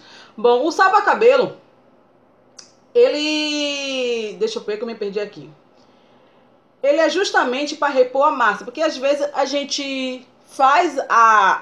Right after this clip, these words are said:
as bagaças no cabelo e a única solução é a vitamina T, que é a tesoura, mas agora você já tem como recuperar sem cortar,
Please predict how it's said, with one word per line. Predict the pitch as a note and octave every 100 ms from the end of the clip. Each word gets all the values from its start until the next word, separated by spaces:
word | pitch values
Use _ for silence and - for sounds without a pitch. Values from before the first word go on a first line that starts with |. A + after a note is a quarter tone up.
| A3
as | G#3
bagaças | G3 F#3+ G3+ G#3 G3+
no | F3+ E3
cabelo | E3+ F3 A#3+ B3+ F#3+ - _ _ _
e | E4 E4 F4+ -
a | D4+
única | D#4+ F#4 F4+ F4
solução | F4 E4 - D4 D4+ D#4 -
é | D4+
a | E4+ E4
vitamina | C4 D#4 D4+ C#4+ D#4 E4 F4+ - -
T, | C4+ C4+ - _
que | _ B3+ A3+
é | A#3
a | A3+
tesoura, | - C4 A3 A3+ B3 B3+ - - _ B3
mas | B3+ C4 C#4+
agora | D4+ D4 A#3+ A#3+ C4 D4+
você | E4+ D#4+
já | D4+
tem | D4 C4
como | C#4 C4
recuperar | B3 - B3+ A#3+ A3+ B3+
sem | - B3+ C4
cortar, | D4+ D4+ - D#3 G#2